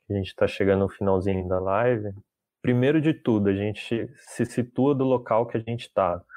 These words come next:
conhece o ambiente, vê qual que é a necessidade do empreendimento, vê mais ou menos qual que vai ser a classificação dele.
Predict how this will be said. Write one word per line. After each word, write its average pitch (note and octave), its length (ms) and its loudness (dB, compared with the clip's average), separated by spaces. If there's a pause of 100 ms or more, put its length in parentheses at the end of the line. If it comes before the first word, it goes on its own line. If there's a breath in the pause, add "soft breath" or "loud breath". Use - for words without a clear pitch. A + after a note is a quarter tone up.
(140 loud breath)
conhece G2+ 600 0
o G2+ 80 2
ambiente, G#2+ 800 -2 (460)
vê G2+ 280 2
qual G#2+ 280 0
que - 100 0
é G#2+ 40 6
a - 20 2
necessidade F#2+ 680 0
do F#2+ 120 -2
empreendimento, G2 880 0 (100)
vê G#2+ 240 0
mais A2 240 2
ou G#2+ 80 2
menos G2+ 280 2
qual G#2+ 260 0
que - 120 -14
vai G#2+ 140 4
ser - 140 -2
a G#2 40 2
classificação G#2 760 -2
dele. F2+ 360 0